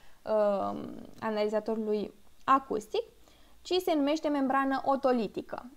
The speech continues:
Membrana otolitică, de la nivelul maculelor utriculare și saculare, prezintă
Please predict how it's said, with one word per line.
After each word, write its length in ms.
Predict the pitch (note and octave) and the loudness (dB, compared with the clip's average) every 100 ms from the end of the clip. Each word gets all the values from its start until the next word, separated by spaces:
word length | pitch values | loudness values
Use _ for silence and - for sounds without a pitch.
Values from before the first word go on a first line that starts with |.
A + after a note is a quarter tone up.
| - | -12
Membrana 520 | B3+ C#4+ D4 E4+ D#4+ | -4 0 2 2 4
otolitică, 840 | C4+ D4+ D4+ G#3+ - - A3+ D4+ G#4 - | 2 4 2 2 -4 -4 0 0 -2 -8
de 220 | G#3+ B3+ | 0 2
la 100 | D4+ | 4
nivelul 640 | C#4 B3 A#3 B3+ A#3+ F#3+ - - | 2 0 2 2 2 0 -2 -6
maculelor 880 | A3 A#3+ C4 - G#3+ G3 G3 - - - | 0 2 2 0 -2 -2 -2 -4 -8 -4
utriculare 960 | B3 C#4 D4+ C4+ A3+ G#3 - G#3+ - - | -4 0 0 2 4 4 4 -4 -4 -8
și 300 | - - G3+ | -12 -6 -6
saculare, 760 | - C4 C#4+ B3 G#3+ G1+ D3 - - - - - | 4 4 4 0 -2 -2 -6 -8 -16 -20 -20 -6
prezintă 480 | E4+ F4 F4 F#4 | 0 0 0 -2